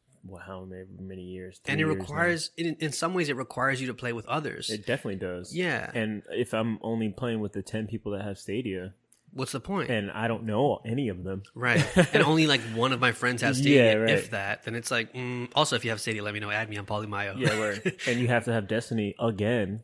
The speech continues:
Speaker 2: Right.
Speaker 1: on the third system that you have.
Speaker 2: Yeah. I mean, thankfully,
Speaker 1: Like,
Speaker 2: cross
Speaker 1: cross-save
Speaker 2: save
Speaker 1: is pretty
Speaker 2: yeah,
Speaker 1: cool.
Speaker 2: cross save. But it, but it also comes with every D L C pack, which is nice.
Speaker 1: That's, that is cool.
Speaker 2: Um, so, you
Speaker 1: Yeah,
Speaker 2: know.
Speaker 1: it, there's a lot. There's a lot of, like, check marks that you have to, like,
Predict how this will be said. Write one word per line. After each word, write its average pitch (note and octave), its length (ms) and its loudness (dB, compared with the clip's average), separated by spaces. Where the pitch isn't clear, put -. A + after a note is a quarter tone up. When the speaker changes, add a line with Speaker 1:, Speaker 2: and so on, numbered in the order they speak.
Speaker 2:
Right. G2+ 320 -2
Speaker 1:
on G#2+ 120 -2
the F#2+ 80 -2
third A2 300 -2
system G2 380 -8
that F#2 100 -8
you F#2 140 -8
have. F#2+ 260 -8
Speaker 2:
Yeah. A2 340 0
I E3+ 60 0
mean, F#3+ 160 2
thankfully, F#3 260 4
Speaker 1:
Like, - 60 -4
Speaker 2:
cross C3+ 180 8
Speaker 1:
cross-save C#3 240 10
Speaker 2:
save B2 140 6
Speaker 1:
is G#2+ 100 -2
pretty A2+ 220 -4
Speaker 2:
yeah, A2+ 60 -4
Speaker 1:
cool. A2 220 2
Speaker 2:
cross - 300 -2
save. - 300 -8
But D#3+ 100 4
it, D3+ 80 -2
but D#3 120 4
it D3+ 80 0
also D#3 240 2
comes B2+ 280 -4
with A2+ 160 -8
every A2 560 -4
D A#2 100 2
L G2+ 100 2
C A2+ 160 -4
pack, G#2 240 -2
which - 160 -10
is - 120 -12
nice. G#2 280 -10
Speaker 1:
That's, A#2+ 180 -4
that A2 120 0
is - 140 -14
cool. - 160 -16
Speaker 2:
Um, A2+ 480 0
so, G3+ 280 2
you A3+ 140 4
Speaker 1:
Yeah, C#3 60 10
Speaker 2:
know. - 180 6
Speaker 1:
it, G#2+ 140 -2
there's E3+ 220 -2
a F#3+ 60 0
lot. D#3+ 340 8
There's C3+ 160 2
a D3 60 -2
lot D3 280 6
of, B2+ 120 4
like, A2+ 240 0
check - 340 -2
marks G#2 360 0
that F#2+ 120 -4
you G#2 160 -2
have F#2+ 280 -4
to, G2 100 -6
like, F#2 320 -6